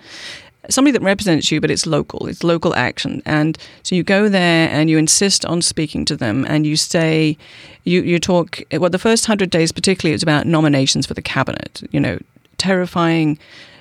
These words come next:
uh, nominees like Betsy DeVos. And you say what you think about that, and you ask your representative, even if they're blue, they're red, it doesn't matter,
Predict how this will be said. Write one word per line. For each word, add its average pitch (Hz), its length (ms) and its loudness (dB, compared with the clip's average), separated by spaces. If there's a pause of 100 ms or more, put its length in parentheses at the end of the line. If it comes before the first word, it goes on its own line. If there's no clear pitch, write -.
(140)
uh, 147 280 -2
nominees 156 600 4
like 147 260 0
Betsy - 340 0
DeVos. 143 540 -4 (560)
And 175 220 2
you 175 400 2
say 214 340 2
what 190 160 0
you - 80 -4
think 185 260 -2
about - 260 -4
that, 135 340 0
and 160 200 0
you 156 380 -2 (260)
ask 160 380 0
your 165 300 2
representative, 160 600 0
even 180 280 0
if 208 160 -2
they're 208 180 2
blue, 175 380 0
they're 165 180 0
red, 160 300 2
it - 80 -2
doesn't 156 260 0
matter, 151 320 2